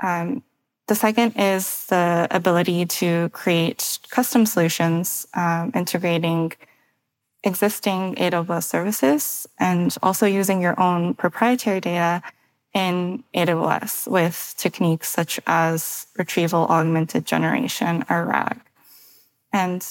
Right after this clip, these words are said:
especially to the second point, I think, I think Degas's solution is very exciting because it leverages the power of other A W S services like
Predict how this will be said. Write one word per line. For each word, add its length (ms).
especially 460
to 100
the 100
second 400
point, 560
I 100
think, 480
I 60
think 220
Degas's 420
solution 580
is 420
very 420
exciting 840
because 640
it 300
leverages 800
the 80
power 600
of 680
other 280
A 140
W 220
S 120
services 720
like 340